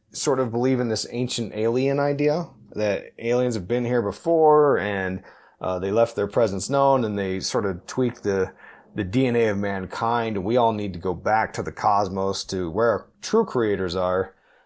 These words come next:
Um, and, and, you know, he did this a couple hundred years ago.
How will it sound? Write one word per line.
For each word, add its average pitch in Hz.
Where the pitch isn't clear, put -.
Um, 90
and, 107
and, 110
you 123
know, 95
he 120
did 135
this 127
a -
couple 110
hundred 98
years 147
ago. 73